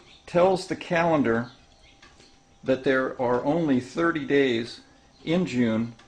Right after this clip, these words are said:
and advances the day wheel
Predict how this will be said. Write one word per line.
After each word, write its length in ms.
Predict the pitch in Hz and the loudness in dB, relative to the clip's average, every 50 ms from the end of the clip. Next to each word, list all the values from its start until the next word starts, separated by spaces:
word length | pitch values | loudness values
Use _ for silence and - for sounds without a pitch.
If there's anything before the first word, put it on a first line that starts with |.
| - - - _ - - - - | -20 -20 -20 _ -20 -20 -4 -2
and 180 | 131 127 131 | 0 2 2
advances 840 | 123 113 - 151 151 160 180 185 - - 131 120 117 123 123 - - - - _ _ _ _ _ _ _ - - - - - _ _ - _ _ _ _ _ - - - _ _ _ _ _ - - - _ _ - - _ _ _ _ _ _ _ _ _ _ _ _ - - _ _ _ _ _ _ 123 | 0 0 -2 -2 -2 0 -2 -2 -4 -2 -2 -2 -2 -2 -6 -10 -16 -20 -20 _ _ _ _ _ _ _ -20 -20 -20 -20 -20 _ _ -20 _ _ _ _ _ -20 -20 -20 _ _ _ _ _ -20 -20 -20 _ _ -20 -20 _ _ _ _ _ _ _ _ _ _ _ _ -20 -20 _ _ _ _ _ _ -6
the 100 | 120 123 | -6 -2
day 280 | 123 151 156 175 185 | 2 2 4 4 4
wheel 480 | 170 139 131 120 113 110 110 113 - | 2 2 2 2 2 2 0 -2 -4